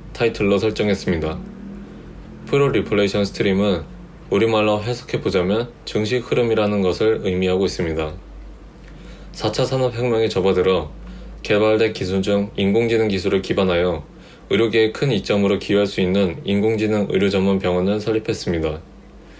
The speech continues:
의료 데이터를 뒷받침으로 인공지능 기반의 의료 진단 진화 과정을 통해 정형화된 지식으로 귀결되며 인공지능 플랫폼으로 대체되어 이 분야에 대한 투자 또한 빠른 증가세를 보이고 있어 시대의 트렌드를 따라갑니다.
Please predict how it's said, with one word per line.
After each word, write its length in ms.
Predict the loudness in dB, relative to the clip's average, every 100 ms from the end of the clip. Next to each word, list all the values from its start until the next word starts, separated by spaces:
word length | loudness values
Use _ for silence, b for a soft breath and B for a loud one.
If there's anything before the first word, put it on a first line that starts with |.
| B B B
의료 140 | 0 4
데이터를 380 | 2 2 2 0
뒷받침으로 880 | 0 0 0 2 2 4 2 0 -4
인공지능 560 | -2 2 2 2 2 0
기반의 460 | 0 2 2 2 2
의료 220 | 2 2
진단 400 | 2 2 2 0
진화 320 | 0 2 2
과정을 320 | 0 0 0
통해 420 | 0 -2 0 -2 -4 -16 B B -18
정형화된 580 | -2 2 2 2 2 0
지식으로 480 | 0 0 2 2 0
귀결되며 640 | 0 0 2 2 0 -2 -6 B B B B
인공지능 540 | 0 2 2 2 0
플랫폼으로 540 | 0 -2 0 0 0 0
대체되어 680 | -2 0 2 4 2 0 B B B -2
이 180 | -2
분야에 300 | 0 2 2
대한 240 | 2 2 0
투자 320 | 0 -2 2
또한 240 | 2 2
빠른 240 | 2 2 0
증가세를 560 | 0 0 2 2 0
보이고 320 | 2 2 2 0
있어 400 | 0 -2 -2 -6 B B B
시대의 340 | -8 0 0 0
트렌드를 1120 | 0 2 4 2 0 -6 -20 -4 2 2 4
따라갑니다. 640 | 2 2 2 0 -2 -4